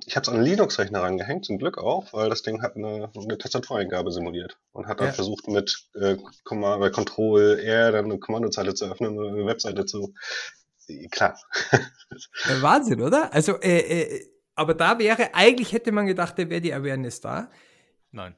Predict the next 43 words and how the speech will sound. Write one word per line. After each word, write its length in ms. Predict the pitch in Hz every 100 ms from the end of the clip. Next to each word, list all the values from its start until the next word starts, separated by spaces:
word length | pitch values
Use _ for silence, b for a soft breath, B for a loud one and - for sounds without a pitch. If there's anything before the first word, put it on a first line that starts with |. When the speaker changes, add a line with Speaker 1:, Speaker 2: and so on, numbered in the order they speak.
| -
Speaker 2:
Jetzt 200 | 147 165
haben 200 | 165 160
wir 180 | 185 214
Kunden 440 | 208 220 202 226
zum 140 | 208
Beispiel, 560 | 185 185 190 233 233 226
die 180 | 208 190
sagen 320 | 170 165 190
dann, 240 | 196 190
äh, 240 | - 165 143
pf, 160 | - B B B B - - - _
„Wieso? 280 | 127 120 170 214 - b b b 151
M-, 140 | -
warum 460 | 151 160 156 180 175
soll 240 | 175 160
ich 100 | 180
mich 200 | 190 185
denn 160 | 180 175
um 80 | 156
die 120 | 147
Daten 380 | 131 139 143 131
kümmern? 460 | 160 190 220 214
Das 220 | 190 180
ist 180 | 175 170
doch 100 | 175
der, 240 | - 139 135
der 160 | 135
Cloud-Anbieter, 840 | 131 127 135 160 170 175 175 185 180 -
der, 260 | 160 156 147
der 340 | 147 139 139
saas-Dienst, 720 | 135 135 131 - 190 190 180 -
da 100 | 143
kann 180 | 147
ich 60 | 156
doch 180 | 156 156
meine 220 | 139 139
ganzen 260 | 143 139 143
Personaldaten 720 | 139 147 131 131 135 135 143
hochladen. 480 | 202 190 117 98 -
Ist 160 | -
doch 100 | 120
alles 240 | 120 127 -
fein.“ 320 | 180 190